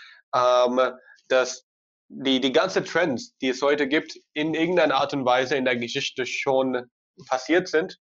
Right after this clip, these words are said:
und die in einer umgewandelten Form heute wieder stattfinden. Ja? Ähm,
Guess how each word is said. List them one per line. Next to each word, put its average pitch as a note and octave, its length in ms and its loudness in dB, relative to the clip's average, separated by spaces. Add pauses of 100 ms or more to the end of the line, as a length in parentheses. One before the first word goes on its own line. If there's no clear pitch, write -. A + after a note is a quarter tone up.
(140)
und C3+ 200 -6
die D#3 360 -2 (160)
in B2+ 120 -2
einer B2+ 200 -2
umgewandelten C3 560 0
Form A#2+ 300 -2
heute B2 280 -2
wieder A#2+ 220 -4
stattfinden. A2 640 -8 (340)
Ja? A#2+ 240 -2 (480)
Ähm, B2+ 380 4